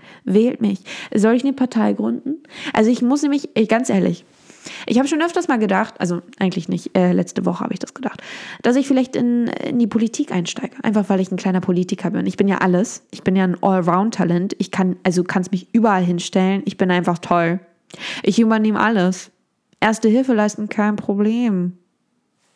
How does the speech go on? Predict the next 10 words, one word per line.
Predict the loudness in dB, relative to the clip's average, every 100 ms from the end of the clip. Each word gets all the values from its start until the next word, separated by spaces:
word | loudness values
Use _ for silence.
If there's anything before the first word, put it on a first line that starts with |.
| _ _
Die | -8 -2 0
Finanzkrise | 2 2 0 -2 -4 0 2 2
retten, | 2 0 -2 -6 -10 _ -20
kein | -4 -2 0
Problem | -2 0 -2 -4
für | -6
mich. | -2 0 0 -2 -4 -10 _ _ _ _ _ _ _ _
Ja, | 0 0 0
irgendein | 0 -2 -2
Aktienhandel, | -2 -4 -4 0 0 0